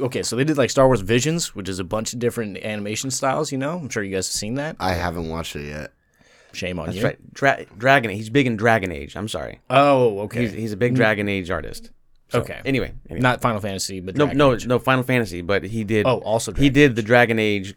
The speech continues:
Speaker 3: comics. That's what I read.
Speaker 1: Okay.
Speaker 3: Uh, earlier.
Speaker 1: Ooh, that's gonna be sick.
Speaker 3: Yeah, I know.
Speaker 1: I, maybe. I mean, hey, if they're bringing on somebody talented like this, maybe we'll get some different animation styles of Avatar wor-, wor-,
Speaker 3: I can't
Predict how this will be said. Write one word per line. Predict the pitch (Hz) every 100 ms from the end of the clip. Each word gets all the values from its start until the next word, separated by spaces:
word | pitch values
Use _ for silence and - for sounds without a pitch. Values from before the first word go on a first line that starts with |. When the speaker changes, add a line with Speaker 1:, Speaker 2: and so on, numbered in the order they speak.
| _
Speaker 3:
comics. | - 120 95 55 - - - _ _ _
That's | - 123 127
what | 120
I | 98
read. | 92 87 76 73 - _ _
Speaker 1:
Okay. | 98 92 -
Speaker 3:
Uh, | 82 76 67 - _ _ _ _ _ _ _
earlier. | 123 104 55 - _ - 101
Speaker 1:
Ooh, | 104 92
that's | 78 -
gonna | 92
be | -
sick. | - - - -
Speaker 3:
Yeah, | 92
I |
know. | 85
Speaker 1:
I, | 135 160
maybe. | 143 156 196 185 131
I |
mean, | 139 131
hey, | 110 131 90 - _ -
if | 107
they're | 110
bringing | 127 139 131
on | 123
somebody | 127 120
talented | 110 110 113
like | 107 98
this, | 110 104
maybe | 98 107
we'll | 107 101
get | 110
some | - 110 101
different | 104 101 101
animation | 98 92 101 107
styles | - 92 85 -
of |
Avatar | 82 82 - 82
wor-, | - -
wor-, | -
Speaker 3:
I |
can't | -